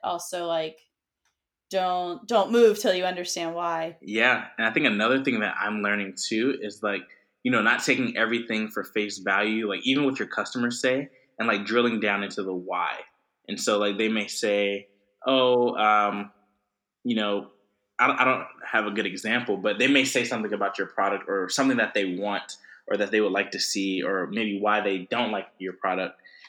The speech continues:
Speaker 2: And what I'm learning now is to say, "Well, why is that?" You know, kinda do, like, the whole five whys. And I think, you know, to that fifth
Speaker 1: Mm-hmm.
Speaker 2: why, a-, and you drill deeper, you really get, like, those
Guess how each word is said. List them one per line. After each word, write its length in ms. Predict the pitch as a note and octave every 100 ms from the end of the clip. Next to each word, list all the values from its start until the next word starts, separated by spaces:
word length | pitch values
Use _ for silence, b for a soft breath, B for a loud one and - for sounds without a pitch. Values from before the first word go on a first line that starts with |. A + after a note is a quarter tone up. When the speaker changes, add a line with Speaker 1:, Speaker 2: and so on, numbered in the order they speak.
| B
Speaker 2:
And 360 | G#2+ G#2+ G2 -
what 180 | A2 A2+
I'm 160 | A#2+
learning 320 | A#2 A#2 A#2
now 280 | G#2+ G#2 G#2+
is 140 | F2 -
to 80 |
say, 220 | - G#2 F#2+
"Well, 160 | G2+
why 300 | F#2+ G#2 A2+ A2
is 180 | G2+ F#2
that?" 320 | F#2 E2 -
You 100 | G2
know, 140 | F#2+
kinda 320 | - A2 G2+ G2+
do, 100 | A#2
like, 200 | F#2+ -
the 40 |
whole 260 | A2 G2+ -
five 300 | G#2 G#2+ G2
whys. 520 | F#2 F#2 G2+ C3 C3+ B B B
And 100 | -
I 60 | -
think, 220 | B2 A2
you 100 | A#2
know, 240 | G#2 G2+ G2 - - -
to 80 | -
that 280 | G2+ F2 - G3+
fifth 200 | A#2 A2+
Speaker 1:
Mm-hmm. 100 | G#2+
Speaker 2:
why, 520 | G2 G2 F#2+ F2+ - -
a-, 180 | G2+ - -
and 120 | G#2+
you 160 | G#2+
drill 260 | F#2 G#2+ F#2+
deeper, 340 | G#2 G#2+ G#2 F#2+
you 200 | F#2+ G2+
really 200 | G#2 G2
get, 280 | G2 G2
like, 180 | F#2+ E2+ - _ _ _
those 240 | G#2+ G#2